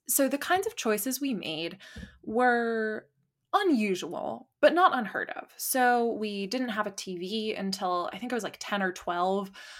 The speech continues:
Um, we didn't have any video games in the house. My brother and I didn't get smartphones until high school. Um, we regularly unplugged, you know, choices like that. And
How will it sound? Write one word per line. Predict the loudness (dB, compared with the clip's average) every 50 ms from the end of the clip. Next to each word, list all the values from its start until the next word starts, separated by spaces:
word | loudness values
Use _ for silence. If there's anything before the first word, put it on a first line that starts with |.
| -20 -10 -2
Um, | 2 4 6 6 6 6 4 2
we | 0 0
didn't | 0 0 0
have | 0 -2 -2
any | -4 -6
video | -4 -2 0 2 2 2 0
games | 0 -2 -2 -2 -2 -2 -2
in | -4 -4
the | -4
house. | -4 -4 -2 0 0 0 0 -2 -4 -6 -6 -8 -6
My | -4 -2 -2 -2
brother | 0 2 2 2 4 4 2 2 2
and | 0 -2 -4 -4 -2
I | -2 -2 -2 -2
didn't | -4 -4 -4 -4 -6
get | -6 -6
smartphones | -6 -4 0 2 2 0 0 0 -2 0 2 2 2 0 -2
until | -4 -4 -4 -4 -6 -4
high | -2 -2 -2
school. | -2 -2 -4 -2 0 0 2 2 0 0 -2 -4 -10 -20 -20 -18 _ -4
Um, | -2 -2 -2 -2 -4 -6 -6 -2
we | -2 -2 -2 -2 -4 -4 0
regularly | 2 4 4 6 6 4 4 4 4 2 0 -2
unplugged, | -2 -4 -6 -4 -2 0 0 0 -2 -6 -12 -10 -6
you | -2 -2
know, | -2 -2 -4 -2
choices | 0 2 2 2 2 0 -4 -4
like | -6 -8 -8 -6
that. | -6 -4 -4 -4 -4 -6 -4
And | -2 0 2 2 2 2 0 -2